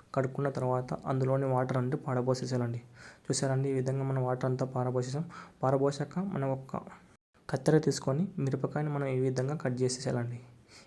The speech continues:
ఈ విధంగా కట్ చేయడం వల్ల మనకు మిర్చి అనేది చాలా మెజర్‌మెంట్‌లో సేమ్ సైజులో అన్నీ కూడా ఒకే విధంగా వస్తాయండి. ఇలా మిరపకాయ తుంచడం వల్ల ఏం జరుగుతుందంటే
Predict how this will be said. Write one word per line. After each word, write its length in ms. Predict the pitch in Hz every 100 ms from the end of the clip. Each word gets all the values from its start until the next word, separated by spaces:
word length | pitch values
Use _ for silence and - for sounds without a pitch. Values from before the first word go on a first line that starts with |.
| -
ఈ 100 | 139
విధంగా 300 | 135 135 143
కట్ 200 | 143 131
చేయడం 280 | 135 135 131
వల్ల 160 | 127 135
మనకు 280 | 139 139 131
మిర్చి 280 | 127 123 143
అనేది 260 | 131 135 147 -
చాలా 320 | - 127 127 139
మెజర్‌మెంట్‌లో 540 | 135 131 127 127 131 160
సేమ్ 360 | - 131 135 143
సైజులో 340 | 135 131 143
అన్నీ 280 | 143 127 135
కూడా 160 | 135 147
ఒకే 180 | 131 135
విధంగా 320 | 127 131 139
వస్తాయండి. 460 | 135 131 123 120 123 - - - -
ఇలా 160 | 139 135
మిరపకాయ 480 | 131 131 131 151 147 -
తుంచడం 440 | 139 131 143 143 135
వల్ల 180 | 131 131
ఏం 180 | 131 131
జరుగుతుందంటే 560 | 131 127 131 123 120